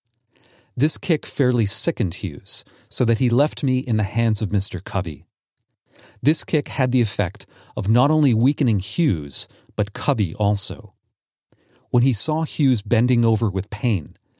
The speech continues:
his courage quailed. He asked me if I meant to persist in my resistance. I told him I did, come what might, that he had used me like a brute for six months,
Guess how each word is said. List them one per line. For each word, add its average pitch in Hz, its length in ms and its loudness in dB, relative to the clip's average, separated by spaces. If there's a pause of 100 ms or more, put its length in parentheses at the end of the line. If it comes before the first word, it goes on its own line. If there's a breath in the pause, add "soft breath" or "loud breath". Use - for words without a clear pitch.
(200)
his - 200 2
courage 90 640 -2
quailed. 87 560 -2 (640)
He 117 260 -4
asked 143 380 0
me 135 180 -2
if 127 140 -2
I 107 80 2
meant 117 240 0
to - 200 -4
persist - 600 0
in 117 180 0
my 107 100 2
resistance. - 840 -2 (760)
I 104 120 2
told 131 340 0
him 143 280 2
I 101 180 2
did, 95 420 -2 (180)
come 127 220 0
what 113 140 0
might, 98 360 -2 (640 soft breath)
that 104 140 0
he 139 140 0
had 120 220 0
used 127 440 0
me 127 140 2
like 107 220 0
a 101 80 0
brute 98 420 -4
for - 200 -4
six - 380 0
months, - 440 -2